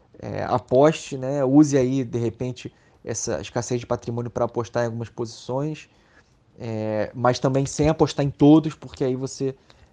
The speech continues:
corre muito risco de, é, acertar numas apostas, perder em outras e, no final das contas, ficar no mesmo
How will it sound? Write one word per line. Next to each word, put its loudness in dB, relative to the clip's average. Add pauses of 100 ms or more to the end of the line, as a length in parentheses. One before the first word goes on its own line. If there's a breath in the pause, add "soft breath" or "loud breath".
(180 soft breath)
corre 6
muito -2
risco -4
de, -6 (540 soft breath)
é, -4 (100)
acertar 2
numas 2
apostas, 0
perder 0
em 0
outras 0 (400 soft breath)
e, -6
no -2
final 0
das -2
contas, -8
ficar -4
no -8
mesmo -8